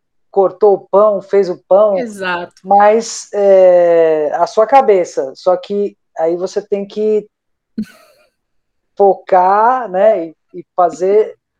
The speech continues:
Speaker 1: devagar, né? Mas eu acho que
Speaker 2: Exato, minha querida.
Speaker 1: mas tudo tem,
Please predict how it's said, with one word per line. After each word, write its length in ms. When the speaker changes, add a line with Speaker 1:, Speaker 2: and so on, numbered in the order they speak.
Speaker 1:
devagar, 1600
né? 300
Mas 260
eu 140
acho 100
que 60
Speaker 2:
Exato, 420
minha 140
querida. 340
Speaker 1:
mas 260
tudo 340
tem, 460